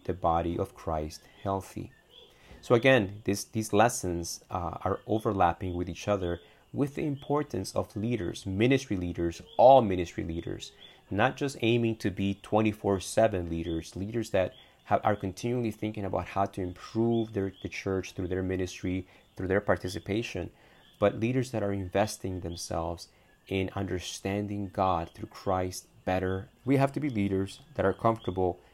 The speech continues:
not bringing our own ideas, but saying, "In Scripture it says this, it is written."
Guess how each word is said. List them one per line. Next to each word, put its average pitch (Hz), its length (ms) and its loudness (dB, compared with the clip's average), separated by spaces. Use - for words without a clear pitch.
not 117 200 4
bringing 127 280 2
our 101 160 2
own 113 140 2
ideas, 101 640 2
but 90 200 -6
saying, 98 460 0
"In 101 100 -2
Scripture 110 540 0
it 101 140 -4
says 92 280 -2
this, 92 340 0
it 104 120 2
is 101 220 0
written." 90 420 0